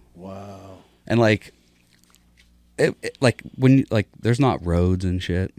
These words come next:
Speaker 1: Yeah.
Speaker 2: Like, it's just, like, goat trails. And he's just like, like, you know, I, like, it was, it just blew my mind. And when I saw that, that's when I was
Speaker 1: So
Speaker 2: just
Speaker 1: you guys, you, the, the guy behind you, you were in the, the F O B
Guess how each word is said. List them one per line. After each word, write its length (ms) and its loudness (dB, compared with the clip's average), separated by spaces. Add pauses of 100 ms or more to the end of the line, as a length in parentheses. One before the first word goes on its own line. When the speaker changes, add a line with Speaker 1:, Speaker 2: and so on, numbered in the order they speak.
(120)
Speaker 1:
Yeah. 60 -20 (240)
Speaker 2:
Like, 160 -4
it's 120 -6
just, 180 -6
like, 160 -6 (240)
goat 260 -4
trails. 640 -6 (600)
And 120 -6
he's 160 -4
just 160 -8
like, 340 -6
like, 140 -8 (340)
you 100 -4
know, 60 -2
I, 260 0
like, 180 -4
it 60 4
was, 140 4
it 140 0
just 140 -2
blew 160 2
my 120 -2
mind. 300 -6 (300)
And 100 -2
when 80 0
I 100 0
saw 420 -2
that, 280 -8
that's 240 -10
when 80 -8
I 80 -6
was 180 -6
Speaker 1:
So 80 -8
Speaker 2:
just 80 -6
Speaker 1:
you 60 -4
guys, 340 2 (200)
you, 600 2
the, 180 -8
the 220 -10
guy 200 -4
behind 380 -4
you, 100 -4
you 260 0
were 160 2
in 160 -2
the, 440 -4 (340)
the 80 -8
F 120 -8
O 140 -4
B 400 -2